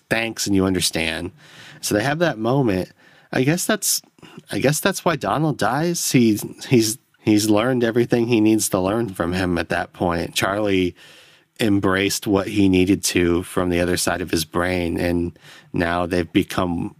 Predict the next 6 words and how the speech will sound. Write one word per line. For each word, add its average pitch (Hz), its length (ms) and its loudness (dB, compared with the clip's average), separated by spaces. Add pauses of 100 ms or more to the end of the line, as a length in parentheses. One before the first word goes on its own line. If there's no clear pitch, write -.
one. 92 560 0 (500)
Donald 90 420 -2
was 95 140 4
never 95 260 2
even 95 260 2
real. 92 480 0